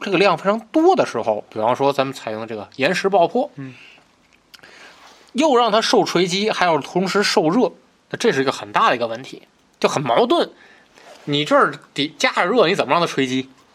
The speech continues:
Speaker 1: 你锤击的时候，你怎么给它加热？
Speaker 2: 嗯。
Speaker 1: 这是很，很矛盾的一个问题。所以呢，这个诺贝尔呢，采取他的研究方向有两个，第一个要找出油状炸药的安全起爆法，
Speaker 2: 嗯。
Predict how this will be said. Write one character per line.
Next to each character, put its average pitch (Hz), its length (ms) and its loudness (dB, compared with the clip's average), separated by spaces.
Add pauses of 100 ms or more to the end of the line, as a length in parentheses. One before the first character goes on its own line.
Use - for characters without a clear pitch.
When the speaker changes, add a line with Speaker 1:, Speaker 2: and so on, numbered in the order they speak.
(180)
Speaker 1:
你 139 120 0
锤 262 260 0
击 269 80 2
的 240 120 2
时 180 40 0
候， 185 60 2
你 214 100 -2
怎 143 80 2
么 - 80 -6
给 143 60 -2
它 123 80 0
加 202 160 0
热？ 285 140 2 (320)
Speaker 2:
嗯。 185 80 -6
Speaker 1:
这 277 40 -2
是 320 120 -2
很， 143 260 -2
很 156 140 -2
矛 269 160 2
盾 370 120 4
的 196 60 0
一 - 20 -2
个 127 60 0
问 120 160 -4
题。 110 220 -14 (560)
所 233 260 2
以 170 120 2
呢， 120 260 2
这 - 80 0
个 123 80 0
诺 131 120 2
贝 117 100 2
尔 101 140 -2
呢， 104 80 -8
采 120 240 -2
取 110 140 -6
他 117 100 -4
的 131 80 0
研 113 160 -2
究 120 80 -10
方 120 200 -4
向 120 260 -4 (300)
有 143 80 -6
两 117 240 -4
个， 170 160 -6 (500)
第 226 100 0
一 294 120 2
个 269 180 4 (600)
要 165 260 4
找 107 260 -4
出 143 260 -6
油 160 380 0
状 147 300 0
炸 120 240 0
药 110 100 -4
的 107 160 -8
安 269 180 -4
全 117 200 -6
起 - 160 -12
爆 110 160 -8
法， - 160 -14
Speaker 2:
嗯。 123 160 -14